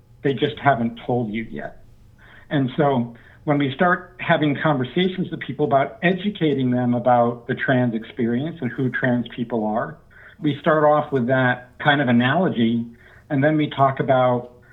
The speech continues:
how, for example, in our support groups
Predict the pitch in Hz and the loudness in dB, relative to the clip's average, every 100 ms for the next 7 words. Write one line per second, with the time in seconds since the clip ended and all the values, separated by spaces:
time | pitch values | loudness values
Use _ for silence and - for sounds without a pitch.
0 | - - 131 123 120 120 110 123 127 151 | -16 -2 2 2 0 -2 0 2 2 0
1 | 135 139 139 127 123 123 127 143 127 123 | 0 0 0 0 0 0 -2 -2 0 0
2 | 127 - 113 - 139 - 131 139 | -4 -8 -4 0 0 0 -2 -2